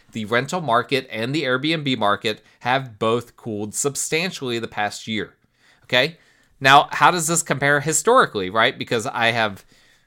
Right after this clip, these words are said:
said earlier in the show, it, I n-, am not a big fan of comparing twenty twenty-four to twenty twenty-two or twenty twenty-one because twenty-two and twenty-one were very weird years historically. So what does the market feel like to me?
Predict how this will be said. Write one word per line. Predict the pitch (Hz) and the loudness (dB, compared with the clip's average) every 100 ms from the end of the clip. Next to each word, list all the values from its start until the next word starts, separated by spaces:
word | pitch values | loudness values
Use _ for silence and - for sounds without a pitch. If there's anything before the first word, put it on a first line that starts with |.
| _ | _
said | - 98 101 - | -6 -2 -4 -4
earlier | 113 110 117 113 | -4 -2 0 0
in | |
the | 110 | -4
show, | 107 131 131 143 143 _ _ _ _ | -4 0 0 0 -6 _ _ _ _
it, | - 113 - _ | -10 -10 -10 _
I | 95 104 | -6 -6
n-, | 101 104 107 | -4 -8 -10
am | 117 | -8
not | 101 104 | -4 -2
a | 123 | -2
big | 147 | -4
fan | - 113 110 | 2 2 2
of | 110 - | -4 -8
comparing | 120 101 117 113 110 107 | -10 -4 0 0 0 -4
twenty | 101 113 110 | -10 -6 -6
twenty-four | 110 117 107 107 104 104 | -4 -4 -4 -2 0 -2
to | - 107 101 98 92 - | -4 -6 -4 -6 -10 -16
twenty | - 107 101 | -8 -6 -6
twenty-two | - 101 92 110 104 | -6 -6 -6 -2 -2
or | 104 101 | -2 -4
twenty | - 98 | -8 -12
twenty-one | 92 98 95 117 226 160 147 156 _ _ - | -12 -10 -10 -2 2 2 0 -8 _ _ -14
because | - 123 107 - | -6 -4 -4 -8
twenty-two | - 113 110 98 _ - 113 | -6 -4 -4 -8 _ -6 -4
and | 107 | -4
twenty-one | 98 104 98 98 101 95 | -6 -6 -6 -4 -4 -6
were | 92 | -6
very | 98 107 | -2 0
weird | 104 104 107 98 | -2 -2 -4 -4
years | 95 95 101 - | -6 -6 -6 -10
historically. | 104 - 92 85 - 95 110 _ _ _ - - | -14 -12 -10 -10 -8 -10 -10 _ _ _ -20 -20
So | - 226 | -8 -2
what | |
does | 285 | -2
the | 226 | 0
market | 196 196 180 | 0 0 -2
feel | 143 156 | 0 2
like | 170 170 | 4 2
to | 170 | -4
me? | 165 170 170 | -4 -4 -6